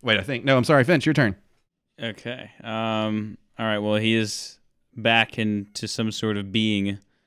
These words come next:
Speaker 2: And then, yeah, I'm gonna try the, uh, the crossbow again.
Speaker 1: Cool.
Speaker 2: First shot is a fourteen. Second shot,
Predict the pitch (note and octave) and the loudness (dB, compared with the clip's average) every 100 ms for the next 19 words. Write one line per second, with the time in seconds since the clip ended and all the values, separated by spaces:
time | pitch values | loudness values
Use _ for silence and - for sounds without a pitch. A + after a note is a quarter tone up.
0 | _ - A2+ A2 A2 A2 F#2 G2+ G#2 G2+ | _ -10 -6 -4 -2 -2 -4 -8 -10 -12
1 | G#2+ A2+ - - - - G#2+ B2 _ _ | -10 -10 -12 -12 -12 -12 -14 -18 _ _
2 | - - G#2 - G2+ G2+ G#2 G#2+ A#2 _ | -16 -10 -8 -8 -10 -10 -12 -16 -18 _
3 | - A#2 E3 _ - D3+ D3 A#2 D#2+ G1+ | -2 0 0 _ -2 0 0 -2 -4 -6
4 | - - - - - - - - _ _ | -14 -18 -18 -12 -12 -12 -16 -20 _ _
5 | _ _ _ _ - G2 D2 C2+ B1+ - | _ _ _ _ -8 -6 -6 -10 -14 -18
6 | - - - - - A#2 - - F2+ C2+ | -20 -18 -18 -14 -6 -6 -6 -8 -8 -10
7 | - - A#2+ - _ _ _ _ _ _ | -16 -16 -16 -18 _ _ _ _ _ _
8 | _ - - - - - - - _ _ | _ -16 -16 -16 -20 -20 -20 -20 _ _
9 | _ _ - C#3+ - - - - - - | _ _ -14 -12 -12 -16 -16 -16 -16 -18